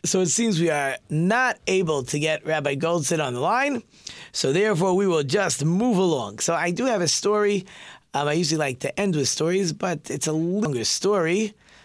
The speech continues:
So let's give it a start. Somebody just resent me the story. My son just recently told me the story with a, an, an added version, which I never knew. So there's a, uh,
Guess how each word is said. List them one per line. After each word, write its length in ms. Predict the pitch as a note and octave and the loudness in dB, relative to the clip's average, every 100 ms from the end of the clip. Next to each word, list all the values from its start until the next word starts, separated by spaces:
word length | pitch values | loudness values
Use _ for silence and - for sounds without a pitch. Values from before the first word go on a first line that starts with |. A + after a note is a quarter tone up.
| - | -12
So 540 | - - E3+ E3 E3+ - | -4 0 2 2 0 0
let's 280 | F#3 F#3 - | 0 0 0
give 120 | D#3 | 0
it 60 | B2+ | 0
a 60 | |
start. 460 | - F3+ F3+ E3+ - | 0 0 0 -2 -2
Somebody 300 | - D#3 C#3+ | -2 0 0
just 240 | D3+ A2+ | -2 -2
resent 420 | C#3 C#3+ - E3+ | -2 0 0 -2
me 120 | A2+ D3 | -2 -2
the 100 | C3+ | 0
story. 500 | - E3 D#3 D3+ - - - - | 0 2 2 0 -4 -14 -18 -6
My 140 | B2+ | -2
son 260 | B2+ F#3+ F3+ | 0 0 0
just 280 | D#3 - E3 | 0 -2 -2
recently 300 | D3 D3+ C3 | -2 -2 -2
told 200 | F3 F3 | 0 0
me 80 | |
the 80 | D#3 | 0
story 240 | - D#3 D3+ | 0 0 0
with 140 | C#3+ | 0
a, 260 | C#3 C3+ - - | 0 -2 -8 -8
an, 220 | B2+ C3 - | -8 -8 -6
an 180 | C3+ C3 - | -4 -4 -4
added 400 | E3 F3+ F#3 E3 | -4 -2 0 0
version, 420 | C3+ E3+ F3+ D3+ C#3+ | 0 0 0 0 0
which 160 | B2+ | 0
I 80 | C3 | -2
never 260 | C3 A#2+ A2 | -2 -2 -4
knew. 160 | F#2+ _ _ _ _ _ _ _ _ _ _ _ _ _ - - - - - - - - - - _ _ - | -8 _ _ _ _ _ _ _ _ _ _ _ _ _ -20 -20 -20 -20 -20 -20 -20 -20 -20 -20 _ _ -8
So 300 | - G3 G3 | 0 2 2
there's 340 | G3 F#3 D3 | 2 0 0
a, 680 | E3+ D#3+ D3+ C#3+ C#3 B2 | 0 0 0 0 0 -2
uh, 40 | A#2 | -4